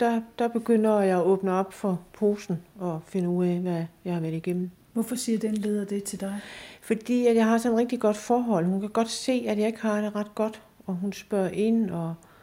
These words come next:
Speaker 1: og, og drager noget omsorg for mig, og, og kommer så med det her forslag.
Speaker 2: Og der åbner du op?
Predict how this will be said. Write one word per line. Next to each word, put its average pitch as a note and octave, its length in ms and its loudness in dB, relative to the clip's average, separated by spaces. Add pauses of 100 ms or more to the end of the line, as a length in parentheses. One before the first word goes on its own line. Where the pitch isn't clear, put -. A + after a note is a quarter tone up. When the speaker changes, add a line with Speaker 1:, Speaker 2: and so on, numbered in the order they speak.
(140)
Speaker 1:
og, F3 480 -4
og F3 160 -10
drager D#3 320 -2
noget B3 140 0
omsorg G3 460 -4
for F#3 240 0
mig, G#3+ 400 -2
og, D#3+ 300 -4 (760)
og F3+ 120 -2
kommer G3 240 0
så G3+ 140 -4
med G3 100 0
det G3+ 100 0
her G#3 120 -2
forslag. G3 560 -6 (1040)
Speaker 2:
Og F#3+ 120 -4
der G#3+ 80 2
åbner F3+ 300 0
du F#3 160 -4
op? F#3 220 -6